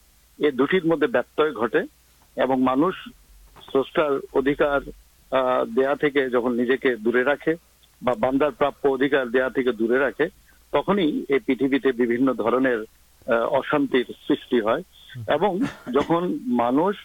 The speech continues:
Speaker 1: আল্লাহকেও, আল্লাহর প্রাপ্য অধিকার, আহ, দেয়া থেকে নিজেকে, আহ, সরিয়ে নেয় এবং বান্দার প্রাপ্য অধিকার দেয়া থেকে সরিয়ে নেয়, তখন পৃথিবীর মধ্যে একটা বড় ধরনের বিপর্যয়ের সৃষ্টি হয়, যা আজ এই দুনিয়াতে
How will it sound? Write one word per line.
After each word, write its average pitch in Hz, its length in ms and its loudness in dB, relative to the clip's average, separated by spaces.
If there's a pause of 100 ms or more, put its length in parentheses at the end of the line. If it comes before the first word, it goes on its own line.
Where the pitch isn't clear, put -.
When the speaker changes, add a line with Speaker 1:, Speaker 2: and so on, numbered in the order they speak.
(440)
Speaker 1:
আল্লাহকেও, 202 800 0 (400)
আল্লাহর 156 300 2
প্রাপ্য 180 360 -2
অধিকার, 185 540 0
আহ, 139 540 -2
দেয়া 151 180 2
থেকে 170 260 -2
নিজেকে, 156 360 2
আহ, 151 480 -2 (100)
সরিয়ে 143 280 2
নেয় 156 240 0 (400)
এবং 127 300 0
বান্দার 143 400 0
প্রাপ্য 139 360 -2
অধিকার 151 460 0 (300)
দেয়া 127 260 0
থেকে 156 420 -2 (160)
সরিয়ে 208 280 2
নেয়, 120 240 -2 (440)
তখন 247 340 0
পৃথিবীর 185 460 0
মধ্যে 160 280 0 (200)
একটা - 160 -2
বড় 135 300 0
ধরনের 135 380 2
বিপর্যয়ের 117 560 0
সৃষ্টি - 460 -2
হয়, 117 220 0 (440)
যা 139 80 2
আজ 156 440 0
এই 143 240 0
দুনিয়াতে 123 640 -2